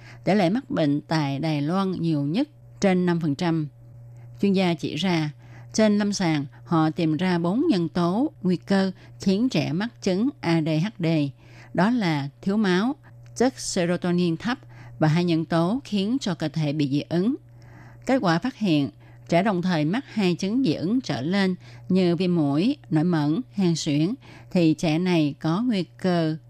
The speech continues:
mắc phải chứng A D H D cao gấp hai đến ba lần so với trẻ khác.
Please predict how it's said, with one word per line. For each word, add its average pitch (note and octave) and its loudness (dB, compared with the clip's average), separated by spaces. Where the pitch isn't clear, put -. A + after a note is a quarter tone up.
mắc B3+ 0
phải C#3+ 0
chứng F#3+ -2
A E3 2
D D#3+ 0
H F3+ -2
D F#3 2
cao E3 2
gấp A#3 -4
hai D#3+ 2
đến D3+ 0
ba E3+ -2
lần D#3 0
so D#3 -4
với E3 -2
trẻ C3+ -6
khác. F3+ -4